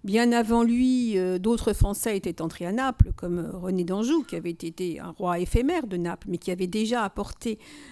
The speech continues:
un souffle italien dans ces États qui étaient quand même assez nombreux, hein, puisque c'était la Provence, certes, mais aussi la Lorraine, mais aussi l'Anjou. Il y a la cathédrale du Mans, un superbe tombeau, euh, italien qui est bien antérieur à l'époque considérée.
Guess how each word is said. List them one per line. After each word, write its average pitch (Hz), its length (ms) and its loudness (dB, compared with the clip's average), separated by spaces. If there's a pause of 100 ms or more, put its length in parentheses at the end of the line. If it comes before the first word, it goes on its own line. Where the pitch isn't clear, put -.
un 202 100 -2
souffle - 380 0
italien 233 600 0 (360)
dans 202 180 0
ces 202 260 0
États 285 300 -2
qui - 140 -8
étaient 180 160 -8
quand 175 120 -10
même 202 180 -2
assez 170 260 -4
nombreux, 226 480 2
hein, 190 140 -6
puisque - 200 -8
c'était 233 460 -6 (100)
la 190 60 -8
Provence, 185 440 -4
certes, - 400 -4
mais 196 160 -2
aussi 185 320 -6
la 160 80 -8
Lorraine, 247 540 -2
mais 190 120 0
aussi 185 340 -4
l'Anjou. 175 420 -2 (680)
Il 180 80 -12
y 220 120 -6
a 247 60 -2
la 196 100 -4
cathédrale 180 440 -6
du 170 120 -8
Mans, 240 180 -4
un 240 80 -4
superbe 190 480 -6
tombeau, 185 480 -2
euh, 202 80 -6
italien 196 480 -6
qui - 80 -8
est 214 40 -8
bien 185 200 -2
antérieur 202 440 -6 (460)
à 196 80 -4
l'époque 240 300 -2
considérée. 202 580 -8